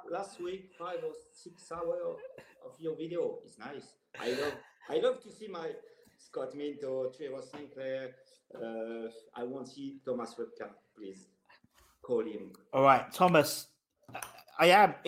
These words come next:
Speaker 2: on the Instagram, but he's, he's very scary, very scary man. But I want him. We do want Thomas Repka. We will get Thomas.
Speaker 1: Okay.
Speaker 2: Now you've said it, Sebastian, we'll get him in. We'll get him in. But, um, if we go back to the beginning, so obviously,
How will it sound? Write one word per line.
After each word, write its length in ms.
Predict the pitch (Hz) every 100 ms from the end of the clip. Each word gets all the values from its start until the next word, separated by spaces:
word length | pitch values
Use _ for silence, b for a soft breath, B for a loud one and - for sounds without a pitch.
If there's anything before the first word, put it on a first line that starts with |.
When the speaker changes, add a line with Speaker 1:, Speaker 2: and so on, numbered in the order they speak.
| 175
Speaker 2:
on 140 | 185 190
the 100 | 202
Instagram, 640 | 202 175 175 147 127 107 - - b b b -
but 80 |
he's, 160 | 160 165
he's 220 | 170 175
very 260 | 127 180 147
scary, 460 | - 147 131 113
very 260 | 110 160 147
scary 300 | - 139 127
man. 240 | 123 117 120
But 220 | 135 B B -
I 60 |
want 260 | 160 185 131
him. 220 | 131 120 -
We 100 | 147
do 200 | 185 185
want 240 | 170 160
Thomas 260 | - 156 147
Repka. 200 | 147 -
We 140 | 170
will 120 | 175 170
get 240 | 185 175
Thomas. 180 | 170 151
Speaker 1:
Okay. 200 | - - 123
Speaker 2:
Now 100 | 220
you've 220 | 233 214
said 180 | - 190
it, 140 | 160
Sebastian, 520 | 143 131 123 - 139
we'll 120 | 139 143
get 180 | 175
him 160 | 143 151
in. 160 | 131 104 b b -
We'll 100 | 139
get 140 | 156
him 160 | 131 123
in. 120 | 113 101
But, 160 | - 151
um, 160 | 160 147 B B B _ -
if 120 | 233
we 120 | 302
go 200 | 302 269
back 320 | 262 233 - -
to 100 | 185
the 80 | 185
beginning, 540 | 170 185 156 123 113
so 160 | - 170
obviously, 420 | 175 - 180